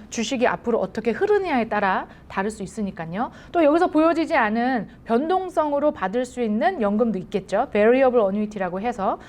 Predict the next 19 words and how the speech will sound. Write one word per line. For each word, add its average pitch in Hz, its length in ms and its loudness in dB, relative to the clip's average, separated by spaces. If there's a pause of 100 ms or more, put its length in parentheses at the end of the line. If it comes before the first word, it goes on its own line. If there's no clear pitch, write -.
(120)
근데 294 160 0
그 349 200 4
부분은 311 460 2
이제 220 260 2
여러분들이 214 680 0 (100)
또 196 100 -6
떨어질 359 360 4
수도 302 240 -6
있고 240 400 -2
또 285 80 -2
많이 208 200 0
오를 214 220 0
수도 - 180 -8
있고 190 220 -4
한 208 320 -2 (240)
여러 202 180 2
가지 208 200 0
업앤다운이 339 640 0
있다라는 190 420 -6